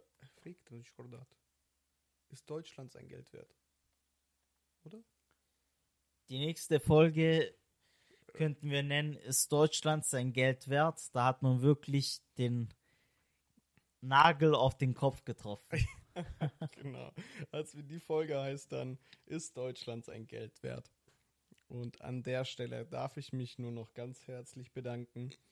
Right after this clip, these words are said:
Speaker 1: Und wenn du auch mal dabei sein willst, da draußen, der hier grad zuhört, dann geh einfach auf Instagram, dein Punkt Podcast, schreib mir und schon bald hörst du deine Stimme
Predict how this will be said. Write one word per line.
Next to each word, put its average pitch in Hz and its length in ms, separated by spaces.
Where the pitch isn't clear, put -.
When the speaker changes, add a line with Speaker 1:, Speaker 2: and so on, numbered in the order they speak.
Speaker 1:
Und 143 220
wenn 165 80
du 165 100
auch 160 220
mal 123 180
dabei 117 320
sein 117 280
willst, 120 300
da 123 60
draußen, 117 460
der 120 100
hier 120 120
grad 120 240
zuhört, 135 520
dann 107 200
geh 123 180
einfach 131 580
auf - 180
Instagram, 113 640
dein 107 340
Punkt 151 260
Podcast, - 640
schreib - 460
mir 135 320
und 123 140
schon 107 220
bald 120 340
hörst 117 160
du 113 60
deine 110 200
Stimme 107 380